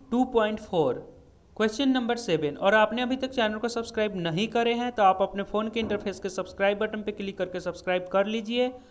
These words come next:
और bell icon को जरूर दबा दीजिए, क्योंकि ये channel आपका syllabus follow करता है। धन्यवाद। Question number सात, संवैधानिक पदों पर बैठे व्यक्तियों के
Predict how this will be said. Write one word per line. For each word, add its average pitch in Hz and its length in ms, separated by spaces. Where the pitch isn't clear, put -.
और 170 120
bell 202 180
icon 214 220
को 226 140
जरूर 185 320
दबा 170 240
दीजिए, 156 260
क्योंकि 185 240
ये 214 60
channel 208 340
आपका 214 220
syllabus 190 640
follow 185 280
करता 151 400
है। 123 220
धन्यवाद। 160 640
Question 196 300
number 165 260
सात, 110 360
संवैधानिक 208 920
पदों 190 320
पर 135 360
बैठे 208 400
व्यक्तियों 214 580
के 254 140